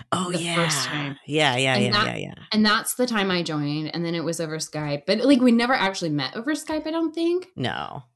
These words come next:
Speaker 2: But during that chat, they were like, "Hey, we're gonna start this magazine online, and it's gonna be, like, World Magazine by teenagers for teenagers."
Speaker 1: Right.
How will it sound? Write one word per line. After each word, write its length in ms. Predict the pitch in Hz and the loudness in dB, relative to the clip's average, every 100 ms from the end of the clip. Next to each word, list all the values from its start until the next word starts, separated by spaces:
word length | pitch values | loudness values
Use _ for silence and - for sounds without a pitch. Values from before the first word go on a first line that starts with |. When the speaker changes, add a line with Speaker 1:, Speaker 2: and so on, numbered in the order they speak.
| _ _ _ 202 | _ _ _ -8
Speaker 2:
But 340 | 190 233 165 - - _ - | -2 -2 -2 -8 -20 _ -2
during 240 | 226 294 | 4 6
that 180 | 294 - | 6 4
chat, 600 | - 208 190 165 147 - _ _ _ _ _ _ - | -2 -2 0 0 -2 -8 _ _ _ _ _ _ -14
they 200 | 180 185 | -2 0
were 120 | 175 | 2
like, 180 | 165 160 | 0 -2
"Hey, 360 | - - 214 202 | -4 -4 0 0
we're 140 | 180 | 0
gonna 180 | 170 160 | -2 -4
start 280 | 160 147 135 | -6 -8 -8
this 140 | 143 | -6
magazine 520 | 156 147 170 151 139 135 | -4 -2 -2 -2 -4 -4
online, 400 | 135 131 139 139 | -6 -4 -2 -2
and 100 | 135 | -4
it's 140 | 147 | -8
gonna 160 | - 156 | -6 -4
be, 100 | 151 | -2
like, 220 | 143 139 | -2 -4
World 200 | 143 156 | -4 -4
Magazine 600 | 160 143 147 147 143 143 - - _ | -4 -4 -4 -4 -2 -4 -6 -20 _
by 160 | 139 135 | -4 -4
teenagers 840 | 143 147 143 143 143 - 139 151 - _ _ _ _ _ _ | -4 -4 -2 -4 -6 -8 -8 -8 -10 _ _ _ _ _ _
for 180 | - 165 | -4 -4
teenagers." 720 | - 104 85 - - - - _ 113 | -4 -10 -12 -14 -16 -12 -12 _ -4
Speaker 1:
Right. 180 | 107 | -4